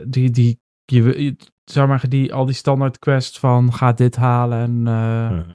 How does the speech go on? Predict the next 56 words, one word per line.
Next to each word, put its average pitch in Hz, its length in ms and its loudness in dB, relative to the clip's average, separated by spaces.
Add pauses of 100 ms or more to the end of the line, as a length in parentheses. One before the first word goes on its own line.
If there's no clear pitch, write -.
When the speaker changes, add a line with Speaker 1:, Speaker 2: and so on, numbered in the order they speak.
(140)
Speaker 1:
en 113 180 -2
breng 117 240 0
dit 113 120 -2
dan 107 200 -2
terug 123 320 -2
en 117 100 2
zo, 107 220 -2
weet 107 180 -2
je 113 80 -2
wel. 107 300 -2
En 110 100 -4
dan 107 280 -4
ga 107 140 -6
je 107 80 -2
in 110 80 0
een 110 100 0
of 110 120 -4
andere 110 280 -2
cave 110 480 0
in 98 220 -6
en 92 100 -10
dan, 95 160 -12 (340)
dat 113 200 0
is 113 100 0
ook 123 80 6
niet 135 180 6
echt 123 180 -4
heel 123 200 2
boeiend, 113 400 -2
zeg 90 160 -8
maar. 90 280 -10
Dus 104 140 -10
het 104 120 -14
is 82 100 -6
Speaker 2:
Nee. 117 100 -2
Speaker 1:
ook - 80 -8
wel 113 360 -2 (260)
Speaker 2:
Maar 101 100 2
die 104 120 4
zijn 101 160 4
er 110 60 2
wel. 107 100 2
Speaker 1:
uiteindelijk 117 340 -4 (360)
Speaker 2:
Dus 95 140 -6
Speaker 1:
Ja, 117 80 -4
Speaker 2:
die, 117 100 2
Speaker 1:
nee, 123 220 -2
precies. - 300 -12
Speaker 2:
dus 98 80 -12
die 110 120 2
zou 107 260 4
je 104 180 2
gewoon, 98 440 -4 (100)
je 113 140 -4
zou 107 180 2
dus, 107 220 -2